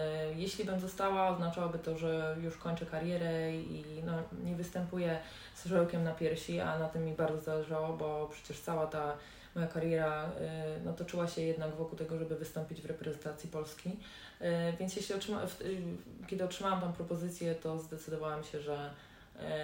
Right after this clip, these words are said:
wracam do kraju, y, no i podejmuję, y, grę w polskiej lidze. Y, po tak ciężkiej szkole, jaką przebyłam w Stanach Zjednoczonych, y,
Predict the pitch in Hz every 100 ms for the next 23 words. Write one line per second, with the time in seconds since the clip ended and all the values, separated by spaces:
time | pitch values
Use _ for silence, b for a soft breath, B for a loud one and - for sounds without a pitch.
0 | 151 151 151 151 - - 220 220 214 180
1 | - 180 170 165 160 165 - 160 160 160
2 | 160 190 240 226 202 196 185 170 160 160
3 | - 170 160 165 170 170 165 160 - -
4 | 170 170 170 156 160 160 180 214 B B
5 | B B - 180 185 196 226 - 220 220
6 | 226 208 196 180 - 202 175 170 165 165
7 | - 170 180 165 - 170 170 170 165 165
8 | 165 170 160 160 - 170 165 160 160 160
9 | 160